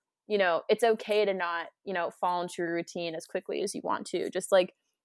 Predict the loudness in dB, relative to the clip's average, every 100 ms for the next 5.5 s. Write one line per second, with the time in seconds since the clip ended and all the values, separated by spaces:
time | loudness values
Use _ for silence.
0 | -2 0 0 -2 -2 -2 -2 -4 -4 -6
1 | -4 -2 0 2 0 -2 _ _ _ -2
2 | -2 -2 -6 -10 -12 _ _ _ _ _
3 | 4 6 6 4 2 4 2 2 2 2
4 | 0 0 0 2 2 2 0 2 2 2
5 | 2 6 6 6